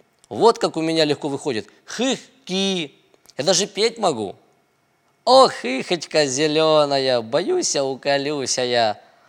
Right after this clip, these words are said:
Но Алёнка как закричит, одна громче нас двоих: «Неправильно! Ура! Ты говоришь хыхки, а надо сыски!» А Мишка: «Именно что не надо сыски, а надо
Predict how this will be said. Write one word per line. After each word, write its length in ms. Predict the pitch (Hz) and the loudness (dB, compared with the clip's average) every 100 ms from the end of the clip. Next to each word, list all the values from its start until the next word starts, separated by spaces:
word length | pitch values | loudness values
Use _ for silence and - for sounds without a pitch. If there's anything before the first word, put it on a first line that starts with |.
| _ _ - | _ _ -6
Но 120 | 127 | 0
Алёнка 320 | 151 220 196 | 2 2 0
как 180 | 165 165 | -6 -6
закричит, 600 | 135 143 160 233 254 - _ _ _ _ _ - | -6 -8 -6 -4 -6 -10 _ _ _ _ _ -4
одна 360 | 120 135 226 | -2 4 4
громче 360 | 147 143 135 127 | 4 -2 -2 -6
нас 160 | 147 | -6
двоих: 440 | 120 165 139 95 - _ _ | -4 -4 -4 -8 -16 _ _
«Неправильно! 1040 | 190 254 - 254 277 269 262 247 240 - - - - | -2 0 6 8 10 8 6 8 6 6 -14 -16 2
Ура! 880 | 302 302 311 311 311 302 262 - - - - | 6 12 12 12 12 12 10 8 -14 -20 -6
Ты 100 | 240 | 0
говоришь 420 | 262 269 285 - - _ - | 6 6 6 2 -4 _ 0
хыхки, 580 | 320 349 - 160 117 - | 6 6 6 0 -4 -4
а 120 | 110 | -2
надо 380 | 143 262 220 170 - | 4 6 6 2 -2
сыски!» 840 | - - 277 262 233 - 202 170 147 _ _ _ _ _ | -4 0 2 2 2 0 0 -2 -4 _ _ _ _ _
А 140 | - 110 | -8 -6
Мишка: 420 | 131 - 127 107 _ _ _ - | -4 -2 -2 -4 _ _ _ -8
«Именно 360 | 190 214 208 | -4 0 2
что 200 | 185 - | 2 2
не 240 | 185 185 185 | 0 0 -2
надо 420 | 170 208 202 180 | 4 6 6 4
сыски, 520 | - 202 220 - - | 2 0 0 -2 -2
а 120 | 104 | -4
надо 380 | 135 185 196 170 | 0 0 0 -2